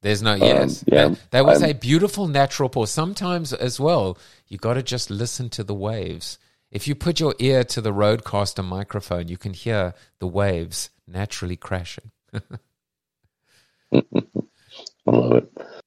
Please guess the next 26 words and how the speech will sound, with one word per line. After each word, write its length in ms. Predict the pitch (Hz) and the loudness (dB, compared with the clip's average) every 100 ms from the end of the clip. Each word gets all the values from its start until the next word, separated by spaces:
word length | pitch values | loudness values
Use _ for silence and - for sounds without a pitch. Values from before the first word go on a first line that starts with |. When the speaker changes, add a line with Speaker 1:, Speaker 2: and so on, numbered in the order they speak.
| _ | _
Speaker 2:
Yeah, 160 | - 78 | 6 8
this, 240 | 82 92 - | 8 6 2
this 240 | - 82 - | 4 4 6
topic 460 | 76 73 - 69 | 6 6 6 4
of 240 | 71 65 - - | 6 4 0 0
temptation 500 | 78 69 73 65 76 | 0 4 4 6 4
of 100 | 64 | 6
rapid 320 | 65 64 69 | 8 8 4
growth 380 | - 65 64 - | 6 6 6 6
is, 420 | 58 62 62 - - _ _ _ _ _ _ _ | 4 4 2 -4 -14 _ _ _ _ _ _ _
it's, 380 | - 85 - - - | 6 6 4 -10 0
you 120 | - 73 | 4 6
know, 320 | 65 64 - - | 6 4 -2 0
I'm, 400 | 76 71 64 - - _ - | 2 4 2 -4 -14 _ 4
I, 140 | 60 - | 4 6
I 60 | 69 | 6
think 260 | 78 71 | 6 6
it's, 260 | 73 - - _ - | 6 4 -4 _ -6
it's 140 | - | 0
a 60 | - | 2
pretty 260 | - 71 65 | 4 6 6
pervasive 680 | - 65 65 60 69 64 | 6 6 6 6 4 2
thing 340 | - 64 65 64 | 4 4 6 8
that 160 | 60 - | 6 6
everybody 320 | 69 65 60 | 4 4 4
experiences. 720 | - - 67 64 - 65 - | 2 4 6 6 6 6 4